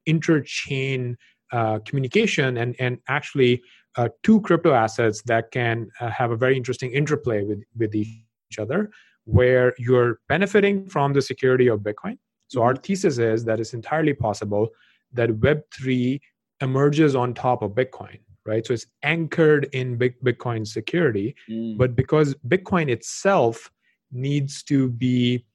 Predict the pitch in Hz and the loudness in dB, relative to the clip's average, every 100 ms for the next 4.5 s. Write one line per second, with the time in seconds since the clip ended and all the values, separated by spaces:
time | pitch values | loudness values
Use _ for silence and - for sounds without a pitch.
0 | - 127 117 113 107 - - 147 143 139 | -10 -6 -2 -2 -2 -4 2 4 4 4
1 | 131 127 123 117 127 120 117 120 113 107 | 4 4 4 0 -2 -4 -2 -2 -2 -4
2 | 117 131 135 131 127 123 - 120 110 127 | -2 0 2 2 2 -2 -8 -8 -6 -4
3 | 131 139 113 110 110 113 - 120 175 160 | -2 0 -2 -4 -4 -6 -6 0 2 2
4 | 113 101 101 131 185 | 2 0 -4 -6 -6